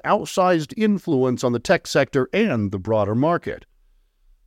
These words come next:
Also Thursday, lower than expected weekly jobless claims indicated the labor market remains tight,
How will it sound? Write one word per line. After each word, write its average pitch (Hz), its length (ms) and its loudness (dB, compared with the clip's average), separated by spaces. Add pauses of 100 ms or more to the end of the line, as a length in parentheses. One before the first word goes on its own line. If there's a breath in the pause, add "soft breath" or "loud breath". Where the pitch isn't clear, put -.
(120)
Also 90 340 0
Thursday, 85 540 0
lower 113 260 2
than 113 120 0
expected 113 480 -2
weekly 120 360 0
jobless 120 480 2
claims 131 480 0
indicated 139 560 -2
the 127 80 0
labor 139 300 0
market 131 340 0
remains 156 540 0
tight, 107 340 0